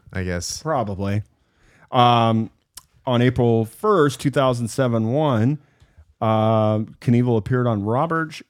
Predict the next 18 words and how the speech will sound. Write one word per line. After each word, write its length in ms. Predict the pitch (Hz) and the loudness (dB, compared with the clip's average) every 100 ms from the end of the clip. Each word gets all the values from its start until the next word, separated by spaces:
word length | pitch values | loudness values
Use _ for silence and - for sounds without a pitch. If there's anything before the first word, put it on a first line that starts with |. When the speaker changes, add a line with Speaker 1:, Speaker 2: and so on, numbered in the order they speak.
| _ _ | _ _
Speaker 2:
H. 260 | 139 135 127 | -2 -2 -2
Schuller's 540 | - 139 135 123 107 | -6 -2 0 0 -2
television 440 | - 120 117 110 | -2 0 0 -2
program, 460 | 104 113 107 107 98 | -2 -2 0 -2 -4
Hour 280 | 123 120 117 | -4 -2 -2
of 100 | 104 | -4
Power, 380 | 120 117 113 98 | -4 -2 -2 -4
and 100 | 101 | -4
announced 480 | 98 101 113 113 - | -4 -4 -6 -8 -8
he 80 | |
believed 460 | 107 104 101 101 95 | -6 -4 -4 -4 -6
in 100 | 92 | -10
Jesus 380 | 92 98 95 90 | -6 -6 -6 -10
Christ 340 | - 90 87 | -8 -8 -8
for 60 | - | -10
the 100 | 80 | -12
first 320 | - 76 - | -14 -16 -16
time. 300 | 76 - - | -16 -16 -20